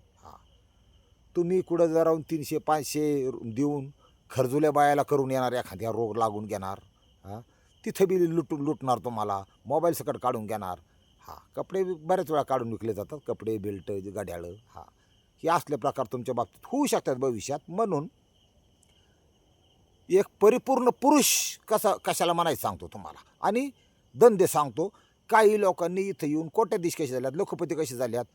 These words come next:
आणि होणार आहेत, यांची टेंडन्सी फॉलो करायची. हा, नंबर एक, Ola Uber-चा विषय सोडून त्याच्यात काही मजा नाही राहिलेली. शंभू चहा म्हणून एक चहा आहे पुण्यात,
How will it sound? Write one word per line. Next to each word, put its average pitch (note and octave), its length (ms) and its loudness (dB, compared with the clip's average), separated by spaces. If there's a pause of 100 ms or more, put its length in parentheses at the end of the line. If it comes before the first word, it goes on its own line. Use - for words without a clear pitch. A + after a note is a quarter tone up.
(100)
आणि A#2+ 160 -12
होणार F3+ 240 2
आहेत, C#3 140 2 (260)
यांची F#3+ 380 0
टेंडन्सी D#3+ 580 0
फॉलो C3 220 0
करायची. A#2+ 380 -8 (360)
हा, G2 140 -8 (920)
नंबर B3 280 6
एक, C3+ 240 4 (1800)
Ola G3+ 120 6
Uber-चा G#3 380 8
विषय G#3 220 2
सोडून D#3+ 260 0
त्याच्यात F3+ 340 0
काही F3 200 4
मजा D3 260 2
नाही B2 140 2
राहिलेली. G2+ 460 -6 (1600)
शंभू C4 400 4
चहा A3 260 6
म्हणून F#3 260 0
एक D3 100 -2
चहा E3+ 180 0
आहे C3 120 0
पुण्यात, F2 400 -14